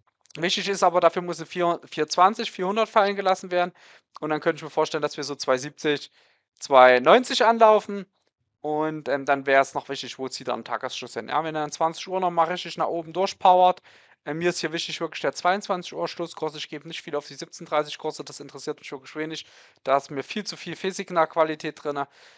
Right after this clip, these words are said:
ähm, oder Fehlsignaldichte drinne. Das, das, da gucke ich nicht drauf. Mir sind die zweiundzwanzig Uhr Kurse wichtig, um den amerikanischen Handel eben hier noch mit einzubeziehen. Ja, das ist es. Das ist die Erwartungshaltung, Einschätzung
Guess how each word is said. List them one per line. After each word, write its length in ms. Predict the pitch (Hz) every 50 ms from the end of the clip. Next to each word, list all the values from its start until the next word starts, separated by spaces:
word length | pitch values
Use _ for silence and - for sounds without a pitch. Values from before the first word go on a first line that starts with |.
| _ _ _ _ _ -
ähm, 260 | 131 131 135 131 127
oder 140 | 143 131 127
Fehlsignaldichte 880 | - - 156 143 147 131 135 123 123 120 - 185 185 - - 190 170 160
drinne. 380 | _ - 160 156 151 147 143
Das, 420 | 123 123 123 - - - - - -
das, 140 | - 120
da 160 | - - 131 -
gucke 240 | - 160 151 160
ich 40 | 143
nicht 120 | 156 - -
drauf. 120 | 147 -
Mir 140 | 151 147 139
sind 140 | - 151 139
die 100 | 131 127
zweiundzwanzig 680 | - - 175 180 196 - 208 185 170 - - - - - _ -
Uhr 260 | 175 170 165 - -
Kurse 300 | - 175 170 143 160 151
wichtig, 320 | 156 147 - 151 139 - _ - - - - _ _ _
um 160 | - 143 143
den 120 | 147 135
amerikanischen 600 | 107 131 139 127 127 123 - 147 151 156 - 165 156
Handel 160 | 151 151 147
eben 220 | 101 127 135 143
hier 100 | 135 143
noch 120 | 139 143 135
mit 180 | 139 131 127
einzubeziehen. 680 | - 92 127 127 - 139 127 120 - - 131 123 120 _ _ _ _ _ _ _ _ _ _ _
Ja, 160 | - 135 131 - - - _ _ _ _ _ _ _ _ _ _ _ _ _ _ _ _ -
das 180 | 175 202 -
ist 180 | - 247 - -
es. 300 | 196 143 - - - _ _ _ _ _ _ _ _ _ _ _ _
Das 380 | _ _ - 185 226 240 - -
ist 680 | - - 196 220 247 226 - - - - - 165 160
die 280 | 175 208 208 214 214 - - -
Erwartungshaltung, 880 | 139 160 165 185 214 - 247 233 208 - 220 220 202 - 220 214 196 -
Einschätzung 880 | - 185 226 233 - - 240 233 - - 240 233 233 233 226 214 -